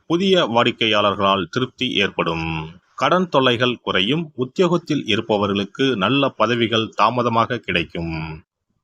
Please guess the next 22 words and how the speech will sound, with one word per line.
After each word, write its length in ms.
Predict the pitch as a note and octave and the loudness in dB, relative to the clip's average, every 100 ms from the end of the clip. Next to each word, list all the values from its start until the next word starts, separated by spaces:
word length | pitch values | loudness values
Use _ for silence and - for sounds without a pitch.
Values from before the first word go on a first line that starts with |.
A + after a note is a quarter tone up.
| _ | _
புதிய 340 | - B2 A#2+ F#2+ | -2 2 4 4
வேலைக்கு 460 | G2+ G#2+ F#2+ G2 | 2 2 0 -4
முயற்சி 360 | E2+ G2+ A#2 - | -2 0 0 0
செய்தவர்களுக்கு 600 | G2+ F#2+ F#2 F#2 F2 D#3 D#3+ | -2 0 0 -2 -2 -4 -2
நல்ல 320 | F2+ A2 C#3 | -2 0 0
பலன் 300 | C3+ - A2 - | 0 0 -2 -2
ஏற்படும். 520 | G2 F2+ E2 D#2+ D#2+ D#2+ D#2 D#2+ F2+ _ | -4 -2 -6 -6 -6 -8 -12 -14 -20 _
வாழ்க்கை 480 | G2+ C#3+ G#3 G#3 G3 | 0 2 2 0 -2
துணையின் 420 | G3 D3 B2+ B2+ - | 0 0 0 -2 -2
ஆலோசனை 640 | A2+ A#2 A2 A2+ C#3+ E3 | 2 2 2 0 0 -2
உங்கள் 360 | - A#2 A#2 G#2 | -6 -2 0 0
முன்னேற்றத்திற்கு 840 | G#2 A#2+ B2 A#2 G2+ G#2 - G2 | 0 0 0 -2 -6 -8 -6 -6
உதவும். 500 | F#2 G#2 G#2 D3+ F3 | -2 -2 0 -2 -4
எதிர்பாராமல் 800 | G#2 G#2 C#3+ - B2+ B2 A#2 A2 G2+ | -6 -2 -2 2 2 2 2 0 0
ஏற்படும் 460 | G#2+ - F#2+ F2 | -4 -4 -6 -6
குடும்ப 300 | - C3+ C#3 | -2 0 0
செலவை 320 | B2 A2 F#2+ F2+ | 0 0 -2 -2
சமாளிக்க 580 | - G2+ G#2+ G#2 C3+ | -2 0 0 0 -2
தேவையான 600 | C3+ - A#2+ C3 C3+ B2 | -4 0 0 2 2 2
பண 280 | G#2+ G#2 A2 | 0 0 0
உதவியும் 540 | D#2+ G2 G2 G#2 B2+ - | 0 -2 -2 -2 -4 -6
கிடைக்கும். 500 | G2 F#2 - F2+ | -4 -2 -4 -6